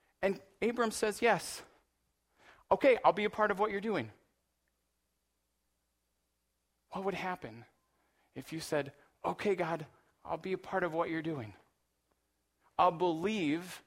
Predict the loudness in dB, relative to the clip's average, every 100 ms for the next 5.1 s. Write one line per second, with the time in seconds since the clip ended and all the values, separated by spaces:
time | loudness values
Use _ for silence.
0 | _ _ _ _ -4 -2 -2 -6 0 2
1 | 2 0 0 -2 -4 -6 -6 -8 -8 _
2 | _ _ _ _ _ _ _ _ _ _
3 | _ _ _ _ _ -2 0 0 4 6
4 | 6 2 4 6 6 4 2 0 0 -6
5 | -14